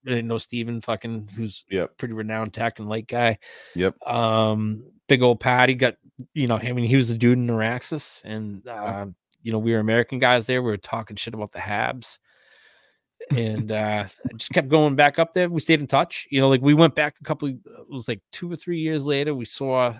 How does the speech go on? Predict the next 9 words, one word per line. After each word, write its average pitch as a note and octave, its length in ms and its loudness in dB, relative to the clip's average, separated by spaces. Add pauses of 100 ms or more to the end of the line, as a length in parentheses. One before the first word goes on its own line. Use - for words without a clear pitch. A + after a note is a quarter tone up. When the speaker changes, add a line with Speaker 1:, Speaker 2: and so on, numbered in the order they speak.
(160)
Speaker 1:
a B2 60 -10
thing B2 360 -10
called, B2+ 500 -2
uh, G#2+ 300 0
Extreme C3 480 -10
Distortion B2 720 -8
Fest. - 560 -8 (720)
I C3 60 -6
remember B2 540 0